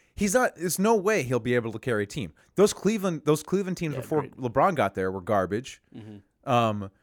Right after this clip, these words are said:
Speaker 1: when LeBron sits, they're, like, four and seventeen or something.
Speaker 2: Right.
Speaker 1: Like, when it, when, like, when Kyrie is playing without LeBron. So yeah, you, Kyrie, you know,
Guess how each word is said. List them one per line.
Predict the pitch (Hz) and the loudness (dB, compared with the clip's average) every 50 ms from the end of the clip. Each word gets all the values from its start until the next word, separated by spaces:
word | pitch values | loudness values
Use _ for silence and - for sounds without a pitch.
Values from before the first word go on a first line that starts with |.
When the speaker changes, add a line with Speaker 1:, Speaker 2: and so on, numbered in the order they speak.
| _ _ _ | _ _ _
Speaker 1:
when | - 131 135 131 | -2 0 0 0
LeBron | 123 117 135 127 143 147 170 180 160 | 2 0 2 4 4 4 4 4 2
sits, | - - - 202 185 - - - | 0 0 0 0 0 -2 -4 -4
they're, | - 131 | -2 0
like, | 120 113 107 - | 0 0 -2 -4
four | - - - - 117 135 151 147 | -6 -12 -8 -6 -4 -4 -2 -4
and | 123 113 | -4 -4
seventeen | - 139 131 127 117 107 - 135 156 139 | -2 -2 -2 -2 -4 -8 -8 -8 -6 -6
or | 92 78 | -8 -8
something. | - - 69 - - 69 90 107 107 | -10 -12 -14 -14 -14 -14 -14 -12 -12
Speaker 2:
Right. | 120 117 107 98 87 | -12 -12 -12 -12 -10
Speaker 1:
Like, | - 98 - | -10 -8 -6
when | 101 92 | -6 -6
it, | 98 - | -6 -6
when, | 113 110 101 | -6 -6 -6
like, | 95 101 98 | -6 -6 -6
when | 113 117 113 | -6 -6 -4
Kyrie | 107 - 117 113 110 117 113 110 101 - | -2 0 0 0 0 -2 -4 -6 -8 -10
is | - 107 | -14 -16
playing | - - - 110 101 98 | -14 -10 -8 -6 -6 -6
without | 95 95 101 80 | -6 -6 -6 -6
LeBron. | 69 85 80 113 110 92 78 80 85 - _ _ _ _ _ _ _ _ _ _ _ - | -8 -6 -6 -4 -4 -4 -6 -8 -12 -14 _ _ _ _ _ _ _ _ _ _ _ -16
So | - - 98 | -12 -10 -8
yeah, | 104 135 117 | -6 -4 -4
you, | 82 98 98 | -4 -6 -8
Kyrie, | 98 - 160 160 156 160 156 151 147 135 - - | -6 -2 -2 0 0 0 0 -2 -2 -6 -8 -12
you | 135 127 | -10 -8
know, | 90 78 78 | -8 -8 -10